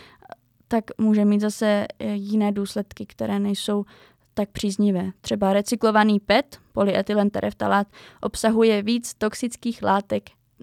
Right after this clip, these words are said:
n-, než nový pet. A zároveň si jsou, eh, všichni ty subjekty vědomi toho, že je potřeba dělat analýzu, eh, plastových materiálů v celém jejich životním cyklu, ale nejenom těch plastových materiálů,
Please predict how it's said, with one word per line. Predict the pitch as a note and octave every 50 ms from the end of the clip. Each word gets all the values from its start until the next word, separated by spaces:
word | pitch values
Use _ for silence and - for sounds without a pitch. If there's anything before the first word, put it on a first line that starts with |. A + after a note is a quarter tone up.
| - -
n-, | G#3+ G3+ -
než | - G#3 G3 - -
nový | G#3+ G#3 G3 G3+ G3 F#3
pet. | - F#3 E3+ - - - _ _ _ _ _ _ _ _ _ _ _ _ _ _ _ - _ _ _ _ _ _
A | - G#3+ G#3+ A3
zároveň | G#3+ A#3 A3+ A3+ A3+ A#3 A3 A3+ A3+ A3+ A3+ G#3 - _ - - _ _ -
si | - - - - G#3+
jsou, | G3+ - - A3 G#3+ G#3+ G#3+ G#3+ G3+ -
eh, | - G#3 G3+ G3+ G3+ G#3+
všichni | - - A3 G3+ G#3+ G#3+
ty | -
subjekty | - - G3+ G3+ G3 G#3 G3+ - G#3+
vědomi | G#3 G#3 G3+ G#3+ A3+ A3+
toho, | A3+ - F#3+ F#3+ F#3 G#3 G3+ G#3 - - - -
že | - - A3
je | A3
potřeba | G#3 - G3+ - - - G#3+ G#3+
dělat | G3+ G#3 G#3 G#3 G#3 G#3 - - - -
analýzu, | - G#3 G#3 G#3 G#3+ G#3+ G#3+ G#3 G3 G3+ G#3 G#3 G3+ G3+ - -
eh, | - - G3+ F#3+
plastových | G3 - G#3 G3+ - - G#3 G#3+ A3+ -
materiálů | G#3+ G3 G3 G3 - G#3 G3+ G#3 G#3 G#3 G#3 G#3 G#3+ G#3+
v | G#3 -
celém | - - A3+ G#3+ G#3 G3+ G#3 G#3
jejich | G#3 G#3+ G#3+ G3+
životním | G#3+ G#3 G3+ G3+ - A#3 A#3
cyklu, | A#3 - F#3 - F#3 G3 G#3+ A#3 A#3 - - - - - -
ale | - A3 A3 A3+
nejenom | A#3 A#3+ A#3 A#3 A#3+ B3
těch | A#3+ B3+ A#3
plastových | - - G3 G3 - - G3+ A3 A#3+
materiálů, | C4+ B3+ A#3+ A#3+ B3 A#3 A3+ A3 G#3+ G#3 G#3 G#3 G#3 G#3 G#3